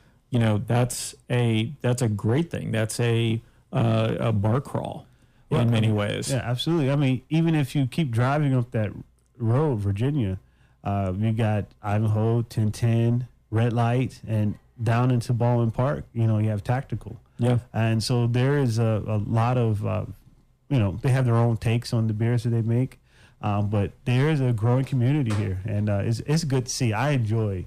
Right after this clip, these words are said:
Speaker 2: you know, this whole thing. You know, I can go to one brewery and, uh, have a different experience than I would at another one. So this is, this is great.
Speaker 1: Well, and,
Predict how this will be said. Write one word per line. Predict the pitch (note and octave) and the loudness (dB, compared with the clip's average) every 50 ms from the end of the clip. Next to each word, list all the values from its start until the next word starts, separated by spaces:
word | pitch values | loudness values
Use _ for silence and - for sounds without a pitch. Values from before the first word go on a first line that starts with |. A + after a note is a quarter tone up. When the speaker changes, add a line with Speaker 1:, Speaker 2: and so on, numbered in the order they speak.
| - - - | -10 -8 -6
Speaker 2:
you | A2 | -4
know, | G2+ F#2+ F2+ F2+ F2+ F#2 - - _ _ | -4 -4 -4 -6 -8 -10 -14 -20 _ _
this | - A#2+ A2 - | -2 -2 -2 0
whole | - A2+ G#2+ G#2 G2+ G2 | 0 0 0 0 0 -2
thing. | - - G#2+ G#2 G#2 G2+ G2 F#2 - - | -2 -2 -2 0 2 2 0 0 -2 -2
You | G#2 | 0
know, | G2 | 0
I | F#2+ G#2+ | 0 0
can | G#2+ G#2 | 0 0
go | A2 G#2+ G#2 | 0 0 0
to | G#2 | 2
one | G2+ G#2 A2 A2+ A2 G#2+ - - - _ _ _ - | 2 2 2 2 0 0 -2 -6 -10 _ _ _ -2
brewery | B2 A2+ A2 G#2+ A2 G#2+ G#2+ A2 A2+ G#2+ | 0 2 2 2 2 2 2 2 0 0
and, | G2 F#2 F2+ E2 - - - - - - - - _ - | 0 -2 -4 -6 -8 -14 -20 -20 -20 -20 -20 -10 _ 0
uh, | G#2 G2 F#2 | 0 2 2
have | G#2 A#2 A#2 A2+ | 2 2 2 2
a | G#2 | 0
different | G2+ G2 G#2+ A#2 G#2 - A#2 A2 | 0 0 -2 -2 -2 0 0 -2
experience | F#2+ - - - A#2+ A2+ G#2+ A2 A2 G#2 - | -2 -2 -6 -4 -2 0 0 0 -2 -2 -2
than | G#2+ G2+ | -2 0
I | G2 G2+ | 0 0
would | G2+ G#2+ A2 G#2+ G#2 F#2+ - - _ - | 0 0 0 0 0 -2 -4 -8 _ -6
at | G#2+ G2+ G#2 G2+ - G2+ | -4 -4 -2 -2 -2 -2
another | G2 G2 G#2 G#2+ G#2 F#2+ | 0 0 2 2 2 0
one. | F2+ F2 E2+ - | 0 -2 -4 -6
So | - - F2+ F2+ - - - | -6 -6 -6 -6 -6 -4 -2
this | A#2 B2 - B2 | -2 -2 0 0
is, | A2 G2 F#2 - | 0 0 0 -2
this | - G#2 G2 G2 | -2 -2 -2 -2
is | - | -4
great. | - - G2+ G2+ G#2 - - - - _ _ _ _ _ _ _ _ _ - | -4 -2 -2 0 -2 -2 -6 -12 -20 _ _ _ _ _ _ _ _ _ -2
Speaker 1:
Well, | - C3+ C3+ D3 - - - | 0 0 0 0 -4 -6 -6
and, | - D#3 C3+ C3+ C3+ B2+ B2 B2 - | -4 0 2 2 4 4 2 2 0